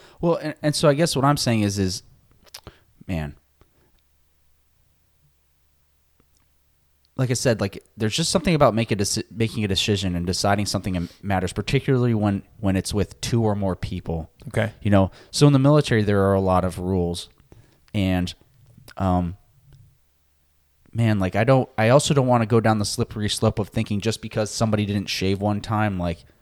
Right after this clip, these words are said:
Speaker 1: they lack all discipline, you
Speaker 2: Mm-hmm.
Speaker 1: know? Like, on the one hand. On the other hand, and again, particularly on the N C O side of the house, we also happen to know that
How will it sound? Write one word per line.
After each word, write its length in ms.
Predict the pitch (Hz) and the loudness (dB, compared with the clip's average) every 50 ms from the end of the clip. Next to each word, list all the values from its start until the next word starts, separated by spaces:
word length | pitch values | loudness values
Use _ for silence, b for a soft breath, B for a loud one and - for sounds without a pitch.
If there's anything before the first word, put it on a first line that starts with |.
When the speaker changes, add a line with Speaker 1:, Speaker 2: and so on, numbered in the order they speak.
| b b b b b - | b b b b b -2
Speaker 1:
they 100 | 110 107 | 0 2
lack 300 | 98 98 92 87 - - _ - | 2 2 0 0 -4 -8 _ -2
all 180 | 98 92 95 | 0 0 0
discipline, 640 | 87 90 87 - - 90 - - 87 85 80 82 - _ _ _ | -2 -4 -6 -6 -6 -8 -6 -6 -6 -6 -6 -8 -12 _ _ _
you 120 | - - 92 | -4 -2 0
Speaker 2:
Mm-hmm. 80 | 90 | 2
Speaker 1:
know? 240 | 95 98 98 98 - - b b b b b b b - | 2 2 0 -2 -4 -10 b b b b b b b -4
Like, 220 | 107 104 - - _ _ _ _ _ _ _ _ _ _ _ _ _ _ _ _ _ _ _ _ _ _ _ _ _ _ _ _ - | -2 -2 -2 -6 _ _ _ _ _ _ _ _ _ _ _ _ _ _ _ _ _ _ _ _ _ _ _ _ _ _ _ _ 0
on 180 | 110 113 113 107 | 2 2 2 2
the 80 | 107 | 0
one 300 | 104 104 110 110 104 92 | 0 0 2 2 2 0
hand. 400 | 85 95 90 80 78 78 80 - - _ _ b b b b b b b _ | -2 -4 -4 -4 -4 -6 -8 -12 -16 _ _ b b b b b b b _
On 140 | - 123 117 | 0 2 4
the 100 | 117 127 | 4 4
other 160 | 156 190 165 | 4 6 4
hand, 420 | 127 107 95 92 95 95 95 110 113 - _ _ _ _ _ _ _ _ _ _ | 4 2 2 0 0 0 -2 -4 -8 -10 _ _ _ _ _ _ _ _ _ _
and 100 | - 95 | -4 -4
again, 200 | 98 101 101 92 | -2 -2 -2 -2
particularly 500 | - - 107 - 123 113 - 117 113 110 | -2 -4 -4 -2 -4 -4 -4 -2 0 0
on 140 | 107 101 95 | 0 2 2
the 200 | 98 92 - - | 0 0 0 -2
N 120 | 104 98 | -4 -4
C 240 | 92 - - 98 98 | -4 -4 -2 0 0
O 80 | 95 95 | 0 0
side 180 | - - 87 | 0 0 0
of 60 | 87 | 0
the 60 | 87 87 | 0 0
house, 300 | 90 85 87 85 - b b b b b b b - | 0 0 0 0 -2 b b b b b b b -2
we 140 | 117 120 139 | 2 6 6
also 240 | 147 147 - 147 | 6 6 4 2
happen 260 | 131 135 131 - - 113 | 2 2 2 0 0 -4
to 80 | 113 | -2
know 220 | 107 107 107 110 113 | 0 2 2 2 2
that 400 | 104 101 95 92 - - b | 2 2 2 2 0 -4 b